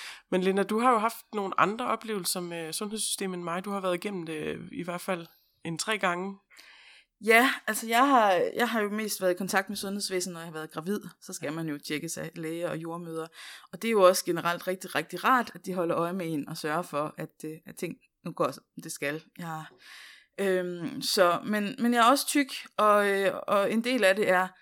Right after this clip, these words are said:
Speaker 2: øh, noget vejning. Man, de vil gerne vide, hvor meget man vejer, når man bliver gravid. Og så, øh,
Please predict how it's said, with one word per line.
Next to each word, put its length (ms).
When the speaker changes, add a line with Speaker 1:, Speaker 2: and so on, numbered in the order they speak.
Speaker 2:
øh, 540
noget 280
vejning. 480
Man, 240
de 140
vil 100
gerne 180
vide, 120
hvor 80
meget 180
man 140
vejer, 360
når 120
man 180
bliver 160
gravid. 460
Og 120
så, 200
øh, 180